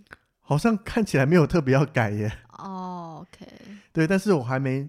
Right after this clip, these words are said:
Speaker 1: 实际去看别人去玩的模式长什么样子，
Speaker 2: 嗯哼。
Speaker 1: 但是只知道他这个新的方式就是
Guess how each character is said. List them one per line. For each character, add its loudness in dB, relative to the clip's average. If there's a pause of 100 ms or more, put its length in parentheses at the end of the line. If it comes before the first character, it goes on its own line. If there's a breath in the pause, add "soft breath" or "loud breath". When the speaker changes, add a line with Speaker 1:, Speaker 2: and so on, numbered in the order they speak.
(100)
Speaker 1:
实 -2
际 -2
去 -2
看 0
别 -2
人 0
去 -2
玩 2
的 -2
模 -4
式 -4
长 -6
什 -10
么 -8
样 -4
子， -14
Speaker 2:
嗯 -8
哼。 -8
Speaker 1:
但 0
是 0
只 -12
知 -8
道 0
他 0
这 -2
个 0
新 -4
的 0
方 -4
式 -4
就 0
是 -2